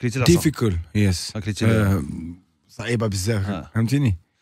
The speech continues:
Speaker 1: راه لا، اللي عاودوا لي في تايلاند، أنا عمري ما مشيت، عمري ما حضرت، ما عاودوا لي على أنه لومبيونس ديال دوك لي كومبا سبيسيال.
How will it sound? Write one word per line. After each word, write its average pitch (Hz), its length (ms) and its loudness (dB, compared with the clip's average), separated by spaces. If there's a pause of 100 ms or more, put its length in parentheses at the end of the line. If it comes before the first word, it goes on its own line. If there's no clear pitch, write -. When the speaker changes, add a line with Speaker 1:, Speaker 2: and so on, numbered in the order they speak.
(160)
Speaker 1:
راه 185 100 2
لا، 214 120 0
اللي 180 220 0
عاودوا 180 180 0
لي 196 220 2
في - 60 -10
تايلاند، 175 240 -2
أنا 147 100 0
عمري 156 120 0
ما 180 40 0
مشيت، 147 200 -6
عمري 143 140 -2
ما 147 60 -6
حضرت، 180 240 -10
ما 147 60 0
عاودوا 147 200 -4
لي 190 100 -2
على 156 120 -4
أنه 135 260 0
لومبيونس 143 640 0
ديال 117 120 -4
دوك 113 160 -6
لي 123 60 -2
كومبا 135 540 -6
سبيسيال. - 540 -8